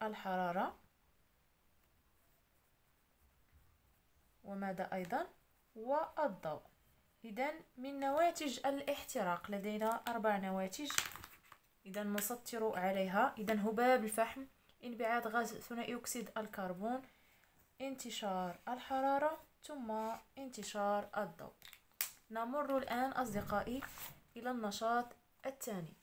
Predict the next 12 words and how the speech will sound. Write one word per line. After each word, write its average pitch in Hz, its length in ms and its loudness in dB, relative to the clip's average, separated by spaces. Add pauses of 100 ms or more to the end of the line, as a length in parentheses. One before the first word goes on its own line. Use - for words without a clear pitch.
(180)
أقرأ 240 360 2
النص 226 340 0
جيداً. 185 440 2
إذاً 240 220 0
بالنسبة 240 460 -2
لهذا 220 260 4
النشاط 202 520 4 (400)
سنتعرف 220 800 0 (460)
من 247 160 -6
خلاله 214 500 0
خطورة 226 560 -4
الاحتراق. - 680 -10